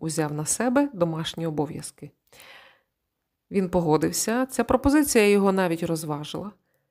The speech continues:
і з самого світанку він взяв на себе управління дому. Влаштував чудовий сніданок,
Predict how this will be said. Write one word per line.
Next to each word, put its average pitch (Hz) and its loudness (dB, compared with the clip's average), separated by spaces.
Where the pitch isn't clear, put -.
і - -8
з - -4
самого 190 0
світанку 254 -2
він 190 0
взяв 160 0
на 156 -4
себе 247 0
управління 160 -6
дому. 143 -6
Влаштував 165 2
чудовий 165 -2
сніданок, 262 -4